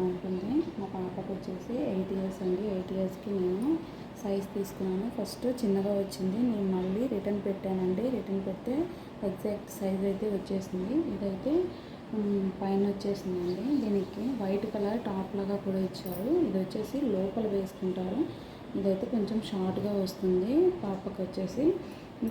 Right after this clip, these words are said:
కాంబినేషన్ వచ్చేసి ఇలా ఉంటుందండి, ఇలా ఉంటుంది కాంబినేషన్ వచ్చేసి. మీకు క్లియర్గానే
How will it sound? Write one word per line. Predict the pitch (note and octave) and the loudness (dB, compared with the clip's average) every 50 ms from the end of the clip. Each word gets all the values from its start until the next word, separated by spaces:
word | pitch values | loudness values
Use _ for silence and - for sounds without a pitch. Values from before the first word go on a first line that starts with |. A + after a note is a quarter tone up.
| - - | -2 -2
కాంబినేషన్ | G3 F#3+ F#3+ G3 G#3 G#3+ A3 G#3+ - - G#3 G3 F#3+ | 0 2 2 4 4 2 2 0 0 -2 0 0 0
వచ్చేసి | F#3 - - G3 F#3+ - - B3+ C#4 D4+ G3+ G3 | -2 -2 -2 -4 -2 -2 -2 0 0 2 2 2
ఇలా | F#3+ F#3+ F#3+ F#3+ F#3+ F#3+ | 2 2 2 2 4 4
ఉంటుందండి, | F#3+ F#3 F#3 F#3+ F#3+ F#3+ F#3 F3+ F3 F3+ G3+ B3 D#4 F4 F#4 - - - - | 4 2 2 2 2 2 2 2 0 0 2 2 4 4 2 0 -2 -6 -4
ఇలా | F#3 F#3 F#3 F#3 F#3 F#3 | 0 2 2 4 4 4
ఉంటుంది | F#3 F#3 F#3 F#3 F3+ F#3 F#3+ - - | 2 2 0 -2 -2 -2 -4 -6 -4
కాంబినేషన్ | F#3 F#3 F3+ F#3 F#3 F#3 F#3+ F#3 - G3 F#3 F3+ | -2 -2 0 0 0 0 -2 -2 0 0 0 0
వచ్చేసి. | F#3 - F#3 - - - A#3 D4+ E4 - - - - - - - - - - - - | -2 -4 -6 -6 -4 -2 -2 -2 -2 -2 -6 -12 -12 -14 -14 -14 -14 -14 -14 -10 -6
మీకు | G#3 G3 - - | -6 -6 -4 -2
క్లియర్గానే | G3+ G3 G3+ G3+ G3+ G3 G3+ G3+ G#3 | 0 0 0 0 0 0 0 0 -2